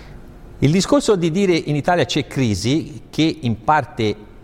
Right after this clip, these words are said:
e anzi a tutti gli effetti è vero, perché mi ricollego al discorso dei tassi di interesse. Il mercato dei tassi di interesse era in parte stato drogato, come abbiamo detto anche altre volte, e che quindi i tassi erano arrivati sostanzialmente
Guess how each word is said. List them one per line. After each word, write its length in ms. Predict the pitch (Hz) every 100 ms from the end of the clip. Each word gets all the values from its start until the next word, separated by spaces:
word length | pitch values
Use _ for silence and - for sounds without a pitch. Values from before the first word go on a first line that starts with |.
| - - - - - - - -
e 100 | -
anzi 280 | 120 127 -
a 40 | 98
tutti 140 | 120
gli 60 | 104
effetti 260 | 139 113
è 60 | 92
vero, 360 | 85 76 107 - - - - - - - - - - - -
perché 240 | 131 170
mi 100 | 175
ricollego 360 | 180 214 147 151
al 60 |
discorso 380 | 156 - 110 123
dei 120 | 107
tassi 260 | 92 87 90
di 60 |
interesse. 680 | 90 - 80 - - 98 - - - - - - - - - - - - 156
Il 100 | 214
mercato 680 | 254 - 117 101 127 139 123
dei 160 | 135
tassi 240 | 123 120 127
di 60 |
interesse 420 | 120 110 90 -
era 140 | 156 175
in 100 | 180
parte 300 | 101 101 143
stato 340 | - 85 -
drogato, 500 | 101 131 110 92 117
come 200 | 104 92
abbiamo 240 | 87 92 92
detto 260 | 87 -
anche 180 | 87 -
altre 220 | 87 117
volte, 440 | 120 110 - 95 -
e 100 | 123
che 140 | 127
quindi 340 | - 110 113 -
i 100 | 160
tassi 480 | - 110 - 120 113
erano 320 | 117 110 110
arrivati 420 | 107 120 95 -
sostanzialmente 840 | 104 135 - 110 - 107 95 -